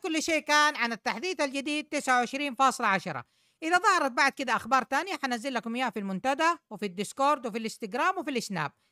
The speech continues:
اللي ما ضافني في التواصل يحاول يضيفني، لأني أنا دايمًا بنزل الأخبار أول بأول عن طريق التواصل. في رابط أسفل كل مقطع مو-، موجود مكتوب عليه "تواصل مع الصياد". ضيفني بالطريقة اللي تعجبك.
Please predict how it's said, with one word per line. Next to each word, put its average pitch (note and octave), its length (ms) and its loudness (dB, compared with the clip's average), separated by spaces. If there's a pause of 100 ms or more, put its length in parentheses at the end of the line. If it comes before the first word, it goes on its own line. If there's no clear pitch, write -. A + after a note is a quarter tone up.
(280)
اللي F#3 180 -2
ما D4+ 160 2
ضافني D#4 360 0
في A3 80 -4
التواصل A#3+ 500 0
يحاول D#4+ 340 0
يضيفني، C4 400 -2
لأني B3+ 280 -4
أنا A#3 120 -4
دايمًا A#3+ 280 -2
بنزل A3 400 -6
الأخبار A3+ 560 -2
أول C#4+ 280 2
بأول D4 380 -2
عن A3 120 -4
طريق D4 280 -6
التواصل. G3 600 0 (460)
في F4 180 2
رابط E4 360 2
أسفل C4+ 320 -2
كل D#4+ 260 -6
مقطع D#4 320 -2
مو-، B3 300 -8
موجود B3 500 -4 (300)
مكتوب C4+ 340 -4
عليه D4 200 2
"تواصل D#4 480 0
مع D#4 120 0
الصياد". G3 460 -2 (340)
ضيفني E4+ 340 -2
بالطريقة D4+ 480 -4
اللي D4 140 -4
تعجبك. B2+ 440 -10